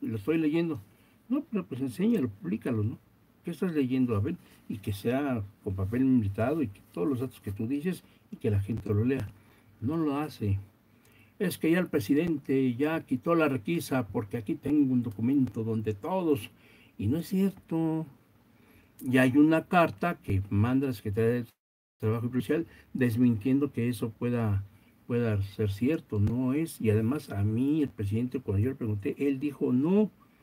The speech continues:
no ha quitado la requisa". Además, además no tiene nada que ver la requisa con lo que tenga de, este, solucionar el, los problemas. Ahí estamos hablando de,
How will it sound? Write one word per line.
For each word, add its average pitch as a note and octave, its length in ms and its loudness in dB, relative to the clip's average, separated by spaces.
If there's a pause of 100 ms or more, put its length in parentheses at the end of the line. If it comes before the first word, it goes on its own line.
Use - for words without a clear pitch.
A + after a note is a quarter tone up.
(420)
no F3 440 2
ha E3+ 120 2
quitado D3+ 320 -2
la D#3 100 2
requisa". C3 460 -2
Además, D3 440 -2 (320)
además F#3+ 320 2
no A3+ 120 4
tiene G#3 220 6
nada G#3+ 140 4
que F3+ 120 -2
ver G3 200 0
la C#3 180 0
requisa D3 420 -6
con B2+ 160 -6
lo A2 100 -4
que G#2 100 -8
tenga A2+ 420 -4 (760)
de, G2 340 -2
este, G2 460 -4 (100)
solucionar A#2 480 -4
el, A2+ 100 -4 (100)
los G#2 300 -2
problemas. D#3 460 -4 (400)
Ahí D#3 200 2
estamos G3 420 0
hablando E3+ 320 0
de, B2 200 0